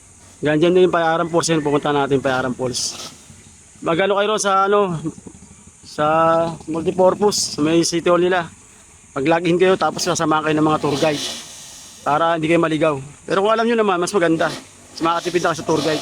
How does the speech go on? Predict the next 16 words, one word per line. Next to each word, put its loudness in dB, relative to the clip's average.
Ito, -2
isang -2
kilometro 2
na 4
lang, 2
malapit 2
na -2
tayo. -2
Maraming 2
tour 6
guide 2
dyan 0
eh. -12
Okay, 0
dun -2
tayo. -2